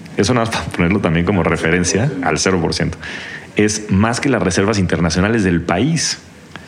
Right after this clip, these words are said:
Y si esa lana estuviera invertida al siete por ciento, que es lo que pagan cetes, se estaría generando un patrimonio adicional para las personas de más de diez mil millones de dólares.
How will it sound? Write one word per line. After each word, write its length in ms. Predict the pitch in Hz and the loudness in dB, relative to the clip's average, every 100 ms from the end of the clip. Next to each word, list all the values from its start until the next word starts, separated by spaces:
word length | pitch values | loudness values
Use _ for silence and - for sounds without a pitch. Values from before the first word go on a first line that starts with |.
| - - - - - - - | -20 -18 -18 -18 -20 -16 0
Y 240 | 117 113 | 2 2
si 240 | - - 120 | 0 2 2
esa 180 | 143 165 | 2 2
lana 260 | 156 143 120 | 2 2 0
estuviera 400 | 92 90 87 107 | 2 2 2 2
invertida 680 | 104 87 78 95 82 80 80 - | 2 2 2 2 2 0 -6 -4
al 160 | 87 85 | -2 0
siete 200 | 107 127 | 0 0
por 180 | 95 | 0
ciento, 280 | 87 90 113 | 0 2 0
que 60 | 101 | 2
es 40 | |
lo 60 | 101 | 2
que 120 | 82 | 2
pagan 200 | 90 92 | 0 0
cetes, 460 | 85 82 113 135 - - - | -2 -2 -2 -2 -6 -16 -16
se 100 | - | -4
estaría 280 | 95 92 98 | -2 2 0
generando 420 | 104 113 98 95 | 2 2 2 2
un 80 | 101 | 0
patrimonio 500 | 98 98 - 87 98 | 0 -2 2 2 2
adicional 360 | 113 - 87 85 | 2 2 0 0
para 180 | 85 82 | 0 0
las 140 | 80 | 0
personas 480 | - 87 104 127 101 | -2 0 2 2 2
de 80 | 90 | 2
más 180 | 104 | 2
de 100 | 110 | 2
diez 280 | 110 92 80 | 2 2 2
mil 180 | 101 113 | 2 2
millones 380 | 113 104 110 98 | 2 2 2 2
de 80 | 85 | 2
dólares. 440 | 85 73 - - | 2 0 -4 -10